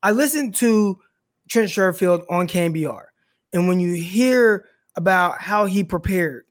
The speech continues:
and how serious he took this, right? I mean, this is a guy who, he was talking about coming from Arizona. The offense was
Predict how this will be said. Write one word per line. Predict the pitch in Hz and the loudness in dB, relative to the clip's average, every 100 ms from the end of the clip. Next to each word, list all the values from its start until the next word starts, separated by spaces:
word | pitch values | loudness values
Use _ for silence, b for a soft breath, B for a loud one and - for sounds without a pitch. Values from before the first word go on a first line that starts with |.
| - | -12
and | 165 | -10
how | 170 175 | -6 -6
serious | 165 - 208 196 170 | -6 -2 2 2 0
he | 151 | -6
took | 147 170 160 | -6 -6 -8
this, | - - - _ _ _ _ | -16 -20 -20 _ _ _ _
right? | - 165 156 | -4 -2 0
I | |
mean, | 175 170 | -2 -2
this | 175 | -4
is | 175 165 | -4 -4
a | |
guy | 165 175 175 | 0 2 2
who, | 170 165 B B | 0 -2 B B
he | B 196 | B 0
was | - | 2
talking | 190 180 | 0 0
about | 165 | -2
coming | 165 202 | -2 -2
from | 185 180 | 0 0
Arizona. | 180 180 165 175 180 | 2 2 2 0 2
The | 165 131 | 0 0
offense | 175 170 170 156 | 0 -2 -6 -4
was | 160 147 - | -4 -4 -8